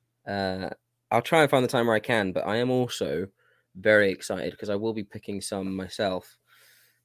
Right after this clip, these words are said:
that have audiobooks read by the, uh, by the,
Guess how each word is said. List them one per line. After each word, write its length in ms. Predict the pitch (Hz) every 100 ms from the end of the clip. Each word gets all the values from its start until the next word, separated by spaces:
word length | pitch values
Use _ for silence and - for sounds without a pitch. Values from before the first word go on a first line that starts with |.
| -
that 120 | 90
have 180 | - 107
audiobooks 720 | 101 98 95 95 87 - - - _
read 340 | 101 101 92 -
by 540 | - 92 85 87 87 87
the, 320 | 90 87 90
uh, 260 | 90 85 85 - _ _ _ _ _ - 101
by 220 | 98 92
the, 160 | 90